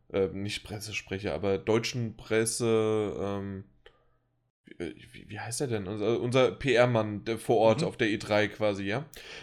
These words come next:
Speaker 1: Äh,
Speaker 2: Mhm.
Speaker 1: den, den werde ich dann auf der Gamescom an Kamil vorstellen und dann, äh, werde ich vorher noch mal dieses, dieses Stückchen <laughs> eben gerade, äh, Konami, diese Schweine, äh, äh, dann abspielen. Und dann können wir da noch
Speaker 2: Wir
Speaker 1: mal gucken.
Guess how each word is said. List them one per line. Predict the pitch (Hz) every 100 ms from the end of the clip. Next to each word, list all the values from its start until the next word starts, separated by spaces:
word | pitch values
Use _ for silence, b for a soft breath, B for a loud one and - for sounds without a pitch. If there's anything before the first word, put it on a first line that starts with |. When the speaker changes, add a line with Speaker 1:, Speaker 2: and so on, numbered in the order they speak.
| -
Speaker 1:
Äh, | 120 107
Speaker 2:
Mhm. | 123 165
Speaker 1:
den, | 117 113 -
den | 120
werde | 113 117
ich |
dann | 127
auf | 113
der | -
Gamescom | 104 113 120 127 107
an | 104
Kamil | - 107 117
vorstellen | 110 107 107 - 107
und | 107
dann, | 101 107 90
äh, | 101 98 92
werde | 101
ich | 117
vorher | 113 113
noch | 120
mal | 107
dieses, | 107 110 120 120 - B B 104
dieses | 135 156
Stückchen | 156 - - - - 147 180 - -
<laughs> | 185 -
eben | 190 175
gerade, | 190 - 120 - 151 - - - 175 B B 170 B
äh, | - 135
Konami, | 139 185 143 131 147 160 151
diese | 127 156 156
Schweine, | 170 185 139 - 196 160 - - B B 147 170
äh, | 160 151 143 - 139 143 139
äh, | 127
dann | 143 127
abspielen. | 151 - - 123 110 107 123 B B
Und | - 135
dann | 120 123 110
können | - 139
wir | 131
da | 123
noch | 120
Speaker 2:
Wir | 120
Speaker 1:
mal |
gucken. | 123 117 101